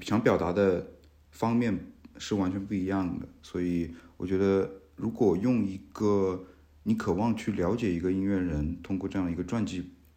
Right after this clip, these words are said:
形-，形式的电影，你得到的内容是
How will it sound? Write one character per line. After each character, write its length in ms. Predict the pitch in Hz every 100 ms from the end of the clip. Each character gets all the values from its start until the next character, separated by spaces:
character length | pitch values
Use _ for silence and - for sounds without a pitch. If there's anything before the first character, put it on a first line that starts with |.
| -
形-， 260 | - - 87 85
形 240 | - 82
式 220 | 80 - 92
的 320 | 82 76 71
电 180 | - 85
影， 300 | 73 73 - - - - _ -
你 100 | 85
得 160 | 80 85
到 140 | 92
的 80 | 85
内 100 | 87
容 180 | 80 78
是 320 | 85 80